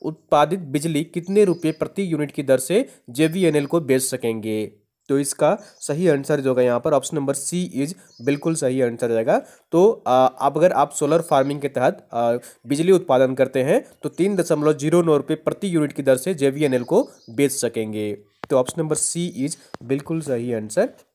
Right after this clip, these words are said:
हो जाएगा। अगला प्रश्न यहाँ पर ग्रीन टेक फाउंडेशन की ओर से आयोजित बीसवीं ग्रीन टेक पर्यावरण अवार्ड दो हज़ार बीस recycling and waste management की श्रेणी में किसे प्रतिष्ठित ग्रीन टेक पर्यावरण एक्सीलेंस अवार्ड दो हज़ार बीस से नवाजा जाएगा?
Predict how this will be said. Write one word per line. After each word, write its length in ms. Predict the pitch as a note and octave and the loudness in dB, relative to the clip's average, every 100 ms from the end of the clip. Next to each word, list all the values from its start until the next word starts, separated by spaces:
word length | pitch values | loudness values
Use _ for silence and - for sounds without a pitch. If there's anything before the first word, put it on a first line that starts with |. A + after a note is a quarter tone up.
| - | -10
हो 160 | A2 | -8
जाएगा। 540 | G#2+ G#2+ G2+ G2+ G#2 G2+ - - - - | -4 -4 -4 -4 -4 -6 -10 -20 -18 -12
अगला 200 | A#2+ D3 | -2 0
प्रश्न 260 | E3 E3+ F3 | 0 0 0
यहाँ 160 | D#3+ | 0
पर 180 | F#3+ B3 - _ - | 2 0 -2 _ -6
ग्रीन 240 | C#3 G3 | 0 0
टेक 300 | G3+ A3 A#3 - | 4 2 2 0
फाउंडेशन 460 | F3+ F3+ F3 G3+ G3 | 0 2 0 0 -2
की 140 | F#3 | 0
ओर 140 | E3+ | 2
से 140 | F3 - | 2 0
आयोजित 480 | B2 D#3 D3 E3 B2+ | 2 2 0 -4 -6
बीसवीं 640 | A#2+ E3+ E3 C#3+ A3 - | -4 -4 -2 -4 -6 -6
ग्रीन 200 | C3+ F3+ | -4 -4
टेक 280 | D#3+ D3 - - | -4 -6 -4 0
पर्यावरण 480 | C3+ C3+ C#3 F3 A#3+ - - - | 4 4 4 2 0 -12 -12 -2
अवार्ड 380 | B2+ C3+ C3+ G#3 - _ | 4 6 4 2 -8 _
दो 100 | C#3+ | -4
हज़ार 200 | C#3+ D3+ | 0 0
बीस 340 | C3+ D#3+ F#3+ - - _ - | 0 0 -2 -4 -16 _ -4
recycling 760 | E3 G3+ F3 D#3 E3+ F3 A3 C3+ | -2 0 2 2 0 -4 -2 -2
and 160 | C#3 | -2
waste 220 | C#3+ F3+ | 0 -2
management 480 | F3 C#3 C3+ D3 D#3+ | 0 2 2 2 -2
की 100 | D#3 | -6
श्रेणी 380 | - C#3+ C#3 E3+ | -6 -2 0 0
में 160 | C#3+ D3+ - | 0 -4 -2
किसे 300 | G#3 - G#3 | 2 4 4
प्रतिष्ठित 600 | - D#3+ F3+ F3 - F#3+ | 2 0 0 -2 -4 -4
ग्रीन 240 | D#3+ E3 E3 | 2 2 2
टेक 200 | F#3 F#3 | 0 2
पर्यावरण 380 | D#3 D3+ D3 E3 E3+ | 2 4 4 2 0
एक्सीलेंस 460 | D3 - E3 F3 - | -6 -2 -2 0 -2
अवार्ड 300 | C3 C#3 D3+ | 2 4 4
दो 80 | C#3+ | 2
हज़ार 160 | C#3+ B2+ | 0 0
बीस 240 | C#3 F3 | -2 -2
से 220 | - D#3 | 0 0
नवाजा 420 | F3 B2 A#2+ B2+ | 2 4 4 4
जाएगा? 640 | B2+ A2+ A2 G#2+ G#2+ G#2 | 4 4 4 4 2 2